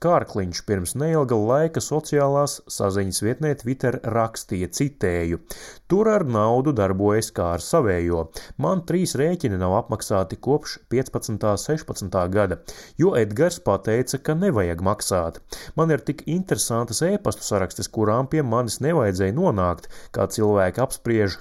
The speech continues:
kādi ir varianti izvairīties no rēķinu apmaksas, bet dabūt pakalpojumus arī turpmāk." Citāta beigas. Kārkliņš piekrita jau tuvākajā laikā Latvijas radio situāciju komentēt plašāk.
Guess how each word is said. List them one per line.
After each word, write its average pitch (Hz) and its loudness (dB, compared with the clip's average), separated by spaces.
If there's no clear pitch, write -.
kādi 92 2
ir 87 -2
varianti 101 0
izvairīties 110 2
no 92 0
rēķinu 143 2
apmaksas, 135 -4
bet 123 0
dabūt 131 2
pakalpojumus 110 0
arī 92 0
turpmāk." 101 -2
Citāta 92 -2
beigas. 101 0
Kārkliņš 147 0
piekrita 139 0
jau 127 4
tuvākajā 113 2
laikā 135 2
Latvijas 98 2
radio 147 2
situāciju 117 2
komentēt 90 0
plašāk. 104 0